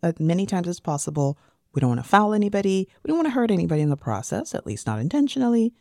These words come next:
This is our goal. And if we can do that enough times and at the same time stop the other team from doing it on our, the other side of the court, we win, because at the end we'll have more baskets than the other team." We do this consistently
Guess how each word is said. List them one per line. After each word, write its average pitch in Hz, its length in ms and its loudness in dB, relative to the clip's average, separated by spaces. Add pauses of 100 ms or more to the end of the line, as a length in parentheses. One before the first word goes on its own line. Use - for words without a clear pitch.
(260)
This 131 180 -2
is 139 120 -2
our 156 140 2
goal. 226 380 -4 (300)
And 135 60 0
if 127 100 0
we 143 80 0
can 131 120 0
do 196 180 0
that 262 140 0
enough 202 280 0
times - 500 -4
and 202 320 0
at 175 160 -4
the 175 80 -2
same 175 280 0
time 143 300 2
stop - 240 -4
the 127 160 0
other 226 200 0
team 135 360 2
from 127 360 0 (360)
doing 185 360 2
it 147 100 2
on 131 200 0
our, 226 300 0 (220)
the 190 240 2
other 151 220 0
side - 260 -4
of 92 60 -10
the - 80 -8
court, 302 460 -4 (380)
we 185 140 2
win, 240 260 2 (160)
because 143 280 -2
at 143 80 -2
the 170 160 0
end 196 140 2
we'll 170 120 0
have 147 220 -4
more 165 200 2
baskets 135 600 -4
than 117 200 0
the 120 160 0
other 107 220 -4
team." - 340 0 (540)
We 196 160 2
do 214 160 2
this 190 220 0
consistently - 1040 -4